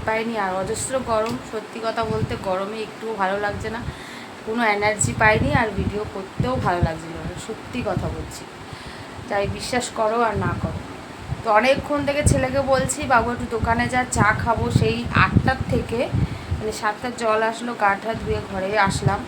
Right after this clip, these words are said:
ঠিক আছে? আটটা থেকে আমি বলে যাচ্ছি, "বাবু যা, একটা দুধ নিয়ে আয়, বিস্কুট নিয়ে আয়।" সে আটটা থেকে এই সাড়ে নটা পর্যন্ত তেলিয়ে তেলিয়ে এখন দোকানে পাঠাচ্ছি। তো আমার মতন পরিস্থিতি কার কার আছে বলো? এখন যাচ্ছে দোকানে,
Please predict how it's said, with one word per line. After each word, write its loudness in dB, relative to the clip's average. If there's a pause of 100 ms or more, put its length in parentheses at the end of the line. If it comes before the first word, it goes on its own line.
(480)
ঠিক -6
আছে? 0
আটটা 4
থেকে -2
আমি -2
বলে -2
যাচ্ছি, -4
"বাবু 2
যা, 6
একটা 0
দুধ -4
নিয়ে 0
আয়, -2
বিস্কুট -8
নিয়ে -2
আয়।" 2
সে 2
আটটা 4
থেকে 0
এই 2 (100)
সাড়ে 6
নটা 0
পর্যন্ত -2 (120)
তেলিয়ে -2
তেলিয়ে -2
এখন -4
দোকানে -4
পাঠাচ্ছি। -2 (640)
তো 0
আমার 6
মতন 2
পরিস্থিতি -4
কার 2
কার -2
আছে -4 (100)
বলো? -6 (1900)
এখন -4
যাচ্ছে -4
দোকানে, 2